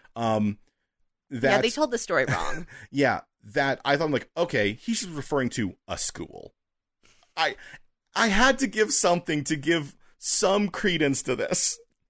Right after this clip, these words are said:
Speaker 2: Kevin, I'm learning how Riverdale thinks. It's terrifying.
Speaker 1: All right, so this story is J-, Jughead telling a story about his backstory. So we learn what happened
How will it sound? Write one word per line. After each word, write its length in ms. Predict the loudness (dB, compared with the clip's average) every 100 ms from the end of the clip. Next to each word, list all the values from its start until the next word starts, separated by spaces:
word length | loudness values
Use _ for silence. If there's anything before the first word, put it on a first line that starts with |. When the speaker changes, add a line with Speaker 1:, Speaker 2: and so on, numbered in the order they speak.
| _ -20
Speaker 2:
Kevin, 380 | -2 0 0 -2
I'm 180 | -4 -2
learning 280 | -4 -4
how 140 | -4 -4
Riverdale 480 | -4 -4 2 2 2
thinks. 540 | -2 -4 0 0 0 -4 -14 -14
It's 160 | -14
terrifying. 800 | -6 0 2 2 2 -4 -4 -4
Speaker 1:
All 60 | -4
right, 140 | -4 -2
so 180 | -2
this 200 | 2 2
story 400 | 2 4 4 4
is 220 | 2 0 -6 _ -18
J-, 220 | -12 -12 -14 -18 -16
Jughead 480 | 0 4 4 2 0
telling 280 | 0 0 0
a 40 |
story 600 | -2 -2 2 2 0 -4 -8 _ _ _ -6
about 220 | -2 0
his 160 | 0
backstory. 800 | 2 0 0 -4 0 2 2 0 -2
So 100 | -2
we 140 | 0
learn 260 | 0 0 0
what 100 | -4
happened 540 | -2 -4 0 0 0